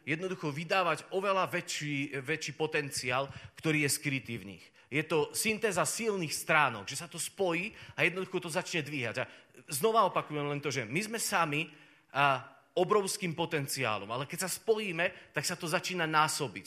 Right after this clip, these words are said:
hej? A toto je presne ten, e, tá syntéza, že tam nejde o súčet, ale o multiplikáciu. Že tam platí nie štyri plus štyri, ale štyri krát štyri. Že my, keď sa stretneme spolu a začneme spolu niečo tvoriť, spolu sa modliť,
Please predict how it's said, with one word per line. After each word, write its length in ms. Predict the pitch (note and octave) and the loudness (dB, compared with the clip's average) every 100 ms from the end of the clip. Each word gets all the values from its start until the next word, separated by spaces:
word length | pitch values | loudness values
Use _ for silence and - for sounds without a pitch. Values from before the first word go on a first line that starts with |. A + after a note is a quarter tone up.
| B2+ | -2
hej? 40 | D3 | -2
A 80 | C#3+ | -2
toto 240 | G#3 G3 | -2 2
je 160 | D#3+ D#3+ - - - | 2 2 -2 -14 0
presne 560 | F3 G3 - C#3+ D3+ D3+ - - - - _ _ | 2 2 -2 -2 -4 -6 -16 -20 -20 -20 _ _
ten, 240 | D#3+ C#3+ | 0 0
e, 60 | C#3+ - - C3+ C3+ C3 | -2 -10 -4 0 0 0
tá 160 | - C#3+ | 2 2
syntéza, 720 | - G3 F#3 D#3 C3+ D3+ D#3 - | 2 0 2 2 6 2 2 -8
že 160 | - C#3+ | -8 2
tam 220 | F3 E3+ | 2 4
nejde 260 | G#3 A3 D#3+ | 0 2 2
o 400 | C#3 C3 A#2 G2+ | 4 2 -2 -4
súčet, 480 | - G3+ - G3+ - | -2 -2 0 -2 0
ale 220 | C3+ C#3 D3 | 2 4 2
o 80 | |
multiplikáciu. 1000 | E3 F3+ F#3 E3 D3 - B2 - A2 G2 - - - | 0 -2 -4 -2 -2 -2 -4 -4 -8 -10 -14 -20 -10
Že 160 | C#3 | 2
tam 220 | F3 E3 F#3+ | 2 2 0
platí 240 | F3 D3+ | -2 0
nie 160 | E3 E3+ | -2 -2
štyri 320 | - G3+ F3+ | -2 -4 -4
plus 320 | E3 D3+ - | -4 -4 -4
štyri, 400 | - F3 F3 G#3+ - - | -2 0 0 -2 -10 0
ale 160 | C#3+ | 0
štyri 320 | D3 G3 E3+ | 2 0 0
krát 240 | D3+ D#3+ D#3 | 2 2 2
štyri. 560 | - E3+ A#2+ E2+ - | -2 -2 -2 -4 -14
Že 320 | - C#3 D3 D3+ | -6 0 0 0
my, 80 | |
keď 140 | F3 F#3 | -2 -2
sa 80 | F#3 | -4
stretneme 560 | - F#3+ F#3+ A3+ A#3 | -2 0 0 0 0
spolu 400 | - - E3 D3+ E3+ - - | 0 -2 0 0 -4 -10 -4
a 80 | |
začneme 320 | C#3+ - G3+ F#3 | -2 0 0 -2
spolu 340 | - G3+ A#3+ | 0 0 0
niečo 320 | G#3+ F3+ F3 | -2 -4 -6
tvoriť, 400 | - C#3+ B2 - | -2 -2 -2 -6
spolu 300 | - F3+ A3 | -2 -2 0
sa 180 | A3 F3+ | 2 2
modliť, 320 | D#3 C3 C#3+ | 2 0 -4